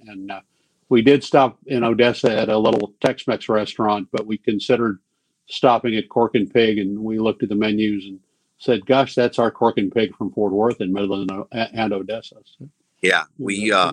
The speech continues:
Speaker 1: same
Speaker 2: we're act-
Speaker 1: familiar places.
Speaker 2: we're looking to, uh, bring Cork and Pig back to the Metroplex again, and especially back to Fort Worth.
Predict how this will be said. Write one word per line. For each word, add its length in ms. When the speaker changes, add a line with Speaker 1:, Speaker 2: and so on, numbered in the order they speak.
Speaker 1:
same 220
Speaker 2:
we're 100
act- 80
Speaker 1:
familiar 240
places. 340
Speaker 2:
we're 120
looking 420
to, 200
uh, 100
bring 240
Cork 240
and 100
Pig 180
back 220
to 100
the 60
Metroplex 580
again, 280
and 220
especially 400
back 180
to 60
Fort 260
Worth. 360